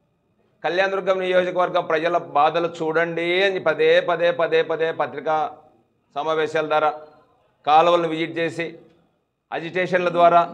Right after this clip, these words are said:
క్లియర్గా చెప్పడం జరిగింది. ఈ రోజు వరకు కాలువలో ఒక గంప మట్టి కానీ, ఒక క్యూబిక్ మీటర్ కాంక్రీట్ కానీ వేసినటువంటి పరిస్థితి లేదు.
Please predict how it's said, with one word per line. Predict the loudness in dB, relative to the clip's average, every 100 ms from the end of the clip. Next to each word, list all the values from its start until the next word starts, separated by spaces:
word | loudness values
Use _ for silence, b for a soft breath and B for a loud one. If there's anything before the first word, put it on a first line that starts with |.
| -14 -20
క్లియర్గా | -12 -4 -2 -2
చెప్పడం | -2 -4 -4
జరిగింది. | -4 -4 -6 -8 -14 -20 _ _ _ _ _ _ _ _ _ -6
ఈ | 0
రోజు | 4 4 4
వరకు | 2 2 2 2 0 -10 -20 _ _ _ _ _ _
కాలువలో | -2 0 2 0
ఒక | 0 -2
గంప | -2 0 0
మట్టి | 0 -2 -4
కానీ, | 0 0 0
ఒక | -4
క్యూబిక్ | -4 -6 -6 -6
మీటర్ | -6 -4
కాంక్రీట్ | -2 -2 -2 -6
కానీ | -6 -4
వేసినటువంటి | -4 -6 -6 -8
పరిస్థితి | -4 -4 -6 -8 -4
లేదు. | -2 2 2 0 -10